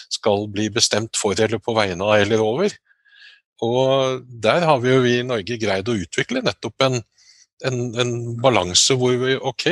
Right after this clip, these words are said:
vi stoler på myndighetene, men da må myndighetene også stole på oss. Og jeg tror nok noe av det de nå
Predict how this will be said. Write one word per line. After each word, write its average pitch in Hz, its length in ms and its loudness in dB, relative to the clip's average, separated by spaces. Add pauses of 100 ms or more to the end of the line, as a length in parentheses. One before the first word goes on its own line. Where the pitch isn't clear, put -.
(160)
vi 175 80 0
stoler 110 320 -2
på 139 160 -8
myndighetene, 131 640 0 (180)
men 135 160 -4
da 104 80 4
må 151 160 0
myndighetene 117 480 0
også - 180 -2
stole 90 380 -4
på 107 160 -2
oss. - 160 2 (800)
Og 131 420 4
jeg 131 140 0
tror 117 180 -4
nok - 220 -6
noe 113 180 0
av 117 80 -2
det 101 220 2
de 113 100 0
nå 113 380 -2